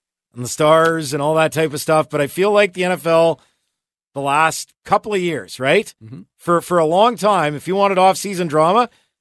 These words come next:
Speaker 1: you were turning to the N B A. But now I feel like it's turned. Because can you imagine if Tom Brady is playing in Miami and Lamar Jackson's moving teams and Aaron Rodgers is moving teams, right? Last year we saw Russell Wilson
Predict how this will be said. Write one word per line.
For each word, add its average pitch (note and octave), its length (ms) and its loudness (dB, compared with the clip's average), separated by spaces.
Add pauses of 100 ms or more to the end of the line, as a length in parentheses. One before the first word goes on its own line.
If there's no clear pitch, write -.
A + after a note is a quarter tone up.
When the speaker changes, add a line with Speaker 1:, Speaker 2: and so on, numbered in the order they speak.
(420)
Speaker 1:
you C#3+ 180 -2
were F3 140 2
turning F3 340 0
to E3 60 -4
the D#3 140 -2
N D3+ 120 0
B C#3 160 0
A. F2+ 200 -8 (540)
But C#3+ 160 -8
now F#3+ 360 2
I F#3 80 0
feel F#3 240 -4
like F#3+ 200 0
it's F#3 160 -6
turned. E3 400 -2 (1600)
Because D#3+ 300 0 (720)
can F3 140 -6
you G3+ 40 0
imagine G3+ 360 0
if F#3+ 100 -8
Tom E3+ 260 2
Brady E3 360 0
is E3+ 100 -6
playing E3+ 240 0
in E3 60 -2
Miami D3 500 0
and C3+ 220 -4 (260)
Lamar C#3+ 280 -2
Jackson's D3 640 -4
moving D#3+ 320 -2
teams E3 340 -2
and C#3+ 80 -4
Aaron D#3 200 -2
Rodgers D#3 420 0
is D#3+ 160 -10
moving E3 260 -2
teams, E3 400 -2
right? D#3 300 2 (360)
Last D#3 280 -2
year E3+ 80 -2
we E3+ 100 -2
saw E3 160 2
Russell D#3+ 420 2
Wilson E3+ 540 -2